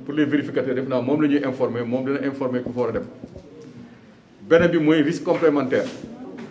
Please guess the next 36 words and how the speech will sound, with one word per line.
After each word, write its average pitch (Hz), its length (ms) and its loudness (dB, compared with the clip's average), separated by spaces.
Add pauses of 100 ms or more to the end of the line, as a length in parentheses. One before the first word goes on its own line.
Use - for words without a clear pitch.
(340)
Boobu 143 400 2
li 147 80 0
mairie 165 260 4
bi 147 60 0
war 147 140 6
a 131 80 0
joxe. 123 200 -2 (260)
Waxoon 139 240 2
nañ 135 200 0
ko 160 180 2 (220)
ñetti, 147 220 0 (180)
ñetti, 170 240 -2 (120)
ñetti, 160 220 -4 (100)
ñetti, 170 220 -6 (140)
ñetti 170 220 -4 (920)
su 175 160 -8
comité 190 320 6
moo 156 140 4
manqué 147 260 2
woon. 107 160 2 (360)
Wax 127 140 -4
naa 139 160 2
ko 139 100 -4
samedi 131 280 -2
passé. 123 280 0 (1120)
Cité 156 220 2
Poste 156 240 2
la 151 60 6
ñu 143 80 8
waxoon. 127 240 2 (880)
Belvédère 151 440 6 (240)
un. - 1120 0
Ñoo 143 160 4
ñaa-, 139 440 2
ak 151 160 -2
Ilal. 165 240 8